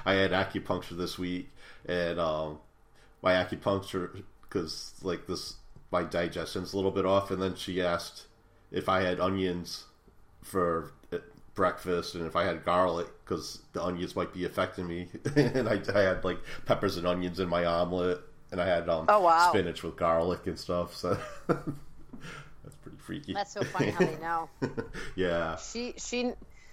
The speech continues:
Speaker 2: she's good, your acupuncturist.
Speaker 1: Yeah, it's really good. But yeah, I love,
Speaker 2: That's
Speaker 1: I love
Speaker 2: crazy.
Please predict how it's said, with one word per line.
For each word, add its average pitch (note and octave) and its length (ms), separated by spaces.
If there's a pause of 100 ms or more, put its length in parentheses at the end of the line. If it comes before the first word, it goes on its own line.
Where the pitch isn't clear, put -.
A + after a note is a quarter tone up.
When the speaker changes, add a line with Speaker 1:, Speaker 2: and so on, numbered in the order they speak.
(100)
Speaker 2:
she's C4 300
good, G#3+ 240
your E3+ 160
acupuncturist. D#3 580
Speaker 1:
Yeah, - 180
it's - 220
really D#2 280
good. D#2+ 300 (580)
But E2+ 140
yeah, F2+ 140
I F2+ 60
love, G2+ 200
Speaker 2:
That's G#2 120
Speaker 1:
I - 40
love G#2+ 160
Speaker 2:
crazy. A2+ 120